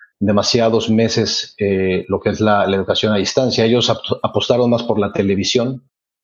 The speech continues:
por ejemplo, que a la parte de internet y dispositivos, porque era de más alcance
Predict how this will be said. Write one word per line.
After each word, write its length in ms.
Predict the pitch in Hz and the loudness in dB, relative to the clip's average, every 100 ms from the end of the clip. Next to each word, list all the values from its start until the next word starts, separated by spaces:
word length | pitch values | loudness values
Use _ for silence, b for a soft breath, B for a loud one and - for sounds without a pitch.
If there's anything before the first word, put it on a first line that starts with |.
| _ | _
por 140 | 113 101 | -2 0
ejemplo, 500 | 117 117 127 127 127 | 2 2 2 0 2
que 360 | 104 95 95 - | 0 2 2 0
a 100 | 95 | 0
la 240 | 92 90 | 2 0
parte 220 | 107 107 110 | 0 -2 -2
de 80 | |
internet 440 | 104 101 98 110 104 | 0 0 0 0 0
y 80 | 101 | -2
dispositivos, 840 | 90 - 95 98 127 92 92 - B B B B | -2 -4 -4 -2 0 -2 -4 -10 B B B B
porque 220 | - 98 | -2 0
era 100 | 113 | 2
de 80 | 107 | 2
más 180 | 107 104 | 2 0
alcance 600 | 98 87 110 107 98 - | -2 0 -2 0 -4 -6